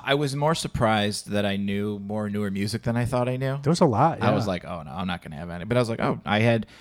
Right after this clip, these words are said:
Speaker 1: of these, uh, in heavy rotation on my phone." Uh, were, like,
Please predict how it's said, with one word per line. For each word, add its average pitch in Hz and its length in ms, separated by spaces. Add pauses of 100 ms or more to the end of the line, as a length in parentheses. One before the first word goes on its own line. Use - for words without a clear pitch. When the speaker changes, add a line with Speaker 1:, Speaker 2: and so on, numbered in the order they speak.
(280)
Speaker 1:
of 151 240
these, 120 560 (180)
uh, 101 800 (280)
in 113 200
heavy 113 260
rotation 101 560
on 92 120
my 80 140
phone." 92 520 (540)
Uh, 90 300
were, 98 120
like, 85 260